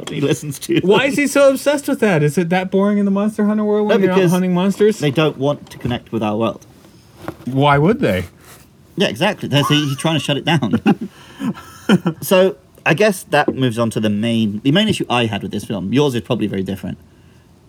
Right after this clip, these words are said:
Speaker 1: Uh, I think the monsters were cool and well realized. I think the action was fun. I don't think this film had the heart of Monster Hunter.
Speaker 2: I don't know what the heart is, but it didn't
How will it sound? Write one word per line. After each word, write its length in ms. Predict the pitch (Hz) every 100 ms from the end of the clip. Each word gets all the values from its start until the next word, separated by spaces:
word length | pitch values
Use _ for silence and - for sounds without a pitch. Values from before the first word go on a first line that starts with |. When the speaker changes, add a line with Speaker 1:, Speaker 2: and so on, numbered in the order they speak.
| _ -
Speaker 1:
Uh, 180 | 135 127
I 100 | 160
think 220 | 226 247
the 60 | 147
monsters 380 | 151 143 139
were 80 | 120
cool 260 | - 143 131
and 80 | 117
well 160 | 120
realized. 540 | 113 120 135 180 214 -
I 60 |
think 120 | 117 117
the 60 |
action 280 | 120 123 135
was 120 | 123
fun. 340 | - 139 175 202 - - _ - _ -
I 140 | 131 117 -
don't 260 | 160 175
think 320 | - 143 131 120
this 240 | 120 -
film 320 | - 113 107
had 340 | 101 - 110 104
the 140 | 107
heart 320 | 98 107 98
of 120 | 104
Monster 280 | 98 95 -
Hunter. 300 | 101 - - - - - _ _
Speaker 2:
I 80 | -
don't 160 | 135 156
know 80 | 143
what 100 | 131
the 80 |
heart 260 | 107 117 107
is, 240 | 120 117
but 120 | 113 104
it 100 | 110
didn't 300 | 127 127